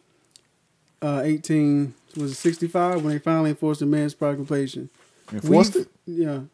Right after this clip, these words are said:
Speaker 1: Well, I wouldn't say enforced it, but legally.
Speaker 2: Put it on paper.
Speaker 1: Yeah.
Speaker 2: All right.
Speaker 1: They put it on paper.
Speaker 2: <laughs>
Speaker 1: So to where now we in Reconstruction era, in the Jim Crow era. Throughout that time, there was, like, never any relief. To, there was never,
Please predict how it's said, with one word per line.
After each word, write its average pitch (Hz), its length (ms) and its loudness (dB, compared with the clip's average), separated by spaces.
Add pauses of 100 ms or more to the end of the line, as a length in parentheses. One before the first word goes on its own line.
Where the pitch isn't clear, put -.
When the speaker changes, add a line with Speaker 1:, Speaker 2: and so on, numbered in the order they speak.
(320)
Speaker 1:
Well, 214 180 4
I - 20 6
wouldn't 240 200 4
say 190 180 6
enforced 180 400 4
it, 151 140 0
but 151 220 4
legally. 175 520 6
Speaker 2:
Put 160 140 10
it 131 60 8
on 131 120 8
paper. 117 300 2 (140)
Speaker 1:
Yeah. 165 380 6
Speaker 2:
All 110 120 -8
right. 87 100 -8
Speaker 1:
They 156 120 2
put 180 160 4
it 170 100 8
on 165 140 8
paper. 151 480 6
Speaker 2:
<laughs> 131 40 -6 (500)
Speaker 1:
So 175 200 6
to 165 80 6
where 165 440 4
now 180 220 8
we 185 180 12
in 160 120 8
Reconstruction 160 640 4
era, 139 380 -2 (1500)
in 165 140 6
the 165 80 8
Jim 165 260 8
Crow 156 240 2
era. 139 360 -4 (680)
Throughout 233 300 2
that 196 180 4
time, 196 360 4
there 180 120 6
was, 156 200 4
like, 143 180 0
never 165 240 2
any 160 200 2
relief. 151 600 0 (640)
To, 160 160 -4
there 160 200 2
was 180 140 6
never, 170 300 4